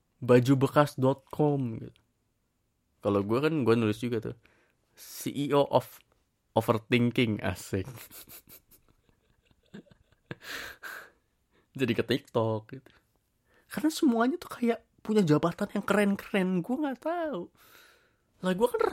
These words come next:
rakyat biasa ya. <laughs> Jadi, kan gue minder ya gitu kalau ikutan itu.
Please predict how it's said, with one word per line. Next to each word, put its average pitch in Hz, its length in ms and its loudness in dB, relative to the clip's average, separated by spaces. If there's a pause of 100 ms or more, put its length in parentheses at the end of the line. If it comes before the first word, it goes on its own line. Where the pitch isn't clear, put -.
rakyat 170 240 0
biasa 147 460 -2 (100)
ya. 104 160 0 (160)
<laughs> - 160 -14
Jadi, 202 320 2 (640)
kan 247 240 4
gue 392 80 4
minder 208 480 6
ya 120 320 6
gitu 110 240 -2
kalau 110 240 4
ikutan 117 400 -2
itu. 170 320 -6